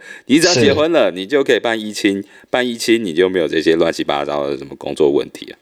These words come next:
Speaker 2: 对啊，办依亲的话，因为你有拿，你可以拿依亲签证嘛，依亲签证就是五年的。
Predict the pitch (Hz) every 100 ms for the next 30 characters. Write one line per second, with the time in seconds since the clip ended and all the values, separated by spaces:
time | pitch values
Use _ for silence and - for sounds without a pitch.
0 | _ 123 101 92 - 185 156 160 156 -
1 | 143 143 120 117 139 113 104 101 107 107
2 | 104 104 135 107 101 - 120 113 120 110
3 | - 107 92 104 - 98 - - _ _
4 | 127 135 120 120 120 113 113 113 107 98
5 | 92 92 87 92